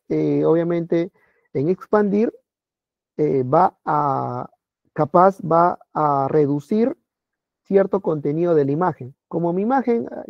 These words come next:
tiene partes en blanco, no se nota mucho. Pero si tú pones una imagen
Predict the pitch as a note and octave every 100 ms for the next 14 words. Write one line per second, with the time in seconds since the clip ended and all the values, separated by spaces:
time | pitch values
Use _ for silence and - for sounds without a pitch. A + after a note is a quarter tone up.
0 | E3+ G3 F#3+ G3 F#3+ F3 D#3 C#3+ E3 E3
1 | D#3+ E3 D#3+ D#3 D#3 D3+ F3 F3 - D3
2 | _ _ _ _ _ _ - D3 D#3+ D#3
3 | G#3 G#3+ G#3+ - F#3+ G3+ F3+ F3 F#3 -
4 | E3 F3+